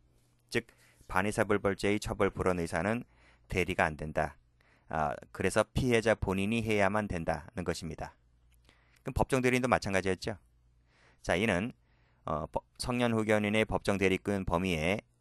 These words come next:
범위에 요 통상의 소송 행위에 포함되어 있거나 법원의 허가를 얻었다 할지라도 마찬가지입니다. 그래서 이렇게 나오는 거죠. 법원의 허가를 얻었을 때는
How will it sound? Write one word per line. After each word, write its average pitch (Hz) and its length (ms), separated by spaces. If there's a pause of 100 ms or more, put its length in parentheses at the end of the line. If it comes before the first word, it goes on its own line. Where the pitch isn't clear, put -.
(180)
범위에 92 600 (580)
요 85 80
통상의 113 520
소송 110 280
행위에 98 280
포함되어 101 520
있거나 80 500 (800)
법원의 110 320
허가를 117 360
얻었다 90 340
할지라도 85 720
마찬가지입니다. 80 880 (500)
그래서 104 180
이렇게 98 180
나오는 98 280
거죠. 95 280 (500)
법원의 104 300
허가를 117 320
얻었을 92 280
때는 104 420